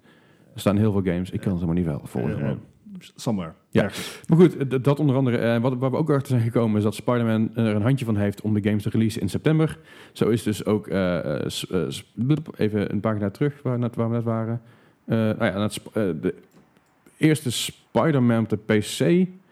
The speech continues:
Speaker 1: is uitgekomen zeventien jaar geleden, september, eh, zeventien september tweeduizend één.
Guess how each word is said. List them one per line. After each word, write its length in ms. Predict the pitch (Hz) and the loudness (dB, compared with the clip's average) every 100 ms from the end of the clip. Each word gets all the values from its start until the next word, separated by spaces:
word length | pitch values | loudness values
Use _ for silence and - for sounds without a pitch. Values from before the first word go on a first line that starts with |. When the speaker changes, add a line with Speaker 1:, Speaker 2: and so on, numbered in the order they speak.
| _ - - _ | _ -20 -20 _
Speaker 1:
is 80 | - | 0
uitgekomen 540 | 131 131 139 131 127 | 2 2 2 2 2
zeventien 300 | 131 135 131 | 4 2 2
jaar 80 | 120 | 0
geleden, 420 | 113 113 110 107 | 2 2 2 0
september, 880 | 104 - - 123 107 - - 127 117 | -2 -8 -4 -2 -2 -8 0 2 2
eh, 180 | 107 - | 0 2
zeventien 240 | 123 110 104 | 0 0 -2
september 240 | 113 110 | 0 0
tweeduizend 320 | 113 104 90 - | 2 0 -2 0
één. 300 | 139 202 | 2 2